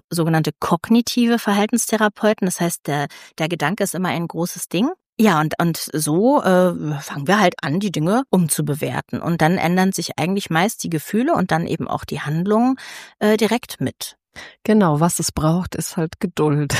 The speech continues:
Speaker 2: <laughs> Also
Speaker 1: Absolut.
Speaker 2: Geduld und Zuversicht, es ist machbar, es ist zu schaffen.
Speaker 1: Mhm.
Speaker 2: Ähm, dennoch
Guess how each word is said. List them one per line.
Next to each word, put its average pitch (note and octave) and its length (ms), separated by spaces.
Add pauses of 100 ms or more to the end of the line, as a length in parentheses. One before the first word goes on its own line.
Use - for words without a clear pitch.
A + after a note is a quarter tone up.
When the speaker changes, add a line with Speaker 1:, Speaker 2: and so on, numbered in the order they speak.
(120)
Speaker 2:
<laughs> F3+ 200
Also F3+ 260
Speaker 1:
Absolut. E3 580
Speaker 2:
Geduld A#3 480
und - 140
Zuversicht, G3+ 720
es - 160
ist - 160
machbar, F#3 580
es - 120
ist - 200
zu - 80
schaffen. - 480
Speaker 1:
Mhm. D3 80 (520)
Speaker 2:
Ähm, F3 600 (460)
dennoch A#3 680